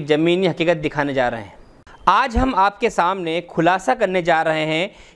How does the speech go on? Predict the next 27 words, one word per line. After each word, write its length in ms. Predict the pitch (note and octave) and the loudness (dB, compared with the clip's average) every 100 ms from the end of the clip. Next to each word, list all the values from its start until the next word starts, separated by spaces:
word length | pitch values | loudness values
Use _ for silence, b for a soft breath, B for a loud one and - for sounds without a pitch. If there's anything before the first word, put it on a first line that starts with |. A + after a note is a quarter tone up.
| - | 0
खरगोन 440 | F3+ F3+ G#3+ B3+ | 0 4 2 2
की 100 | A#3 | -4
कुंदा 400 | B3 F#3+ F#3+ A3 | -2 0 2 2
नदी 380 | A3+ G#3 A#3 B3 B B | 0 -2 -4 -6 B B
और 280 | E3+ G3+ A3 | 0 2 0
वेदा 320 | F3+ F3+ G#3 | 0 0 2
नदी 240 | G#3+ G3+ A3 | 0 0 0
में 220 | A3+ F#3 | 0 0
जमकर 380 | F#3 G#3+ G3+ A3 | 0 0 0 0
हो 260 | C#3 F3 | 2 2
रहे 320 | G#3 F#3+ G3+ G#3+ B B - | 2 2 0 -4 B B 0
अवैध 320 | F3 G3+ G#3+ | 2 2 2
उत्खनन 480 | G3 F3+ G3 F3+ E3 | -2 0 0 2 0
की। 200 | D3 A2 b b b b - - | -2 -6 b b b b -20 -8
बड़े 320 | D#3 E3 A#3 C4 | 2 4 4 2
स्तर 200 | C4 C4 | 0 0
पर 180 | B3+ | -2
हो 180 | A3 A#3+ | 0 0
रहे 280 | B3+ A#3+ B3+ | 2 0 -2
अवैध 320 | A#3 F3+ G3+ | -2 -2 0
उत्खनन 440 | G#3 - G#3 A3+ A#3 | -2 -2 -2 0 -2
और 420 | E3 F3 G#3 A3 | 0 2 2 -2
इससे 300 | F#3 - G3+ | -8 -2 0
जुड़े 380 | E3+ F3 F#3 G#3 B B | 2 2 2 0 B B
उत्खननकर्ताओं 800 | F#3+ F#3+ G#3+ A3 G3+ F#3 G3+ A3 | -2 2 0 2 0 0 0 0
के 120 | G#3+ G#3 | -2 -2
तार 360 | F3+ E3+ F3+ | 0 2 0